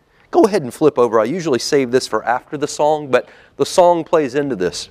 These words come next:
Over on page fifteen. Remember, Manad says,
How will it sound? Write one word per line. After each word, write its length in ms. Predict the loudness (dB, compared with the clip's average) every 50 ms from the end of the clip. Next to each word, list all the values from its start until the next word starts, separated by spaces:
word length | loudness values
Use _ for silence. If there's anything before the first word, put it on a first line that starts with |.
| _ _ _
Over 260 | 4 4 6 4 4
on 140 | 2 0 0
page 440 | -2 -2 0 0 0 -2 -4 -8 -14
fifteen. 640 | -8 -2 0 0 0 0 0 0 0 0 0 -6 -14 _ _ _ _ _ _ _ _ _ _ _ _ _ _ _ _ _ _ _ -20 -20 -20 -20 -20 -20 -20 -20 _ -2
Remember, 320 | 0 2 2 2 2 0
Manad 400 | 0 0 0 0 0 0 -2 -4
says, 400 | -6 -4 -2 0 0 -2 -4 -8